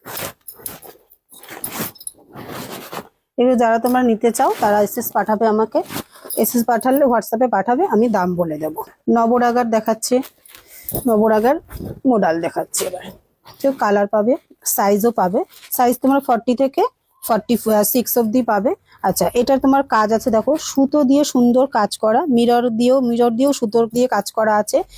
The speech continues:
এখানে সুন্দর একটা মোডাল দিয়ে সুন্দর একটা লাইন টেনে দিয়েছে, খুব সুন্দর, ভালো লাগছে, খুব সুন্দর লাগছে এটা।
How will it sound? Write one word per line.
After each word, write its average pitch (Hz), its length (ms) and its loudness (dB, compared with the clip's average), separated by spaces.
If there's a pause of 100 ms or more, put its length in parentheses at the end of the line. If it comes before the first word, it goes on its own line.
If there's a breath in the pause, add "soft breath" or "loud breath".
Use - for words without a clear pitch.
(180 loud breath)
এখানে 269 240 2
সুন্দর 294 420 2
একটা 302 280 0
মোডাল 247 440 2
দিয়ে 240 260 2 (260 soft breath)
সুন্দর 254 400 2 (160)
একটা 220 300 2 (260)
লাইন 233 300 4
টেনে 226 240 2
দিয়েছে, 208 280 0
খুব 269 140 -2
সুন্দর, 240 420 2
ভালো 233 260 2
লাগছে, 190 280 0
খুব 277 180 -4
সুন্দর 262 400 4
লাগছে 214 340 0
এটা। 233 220 2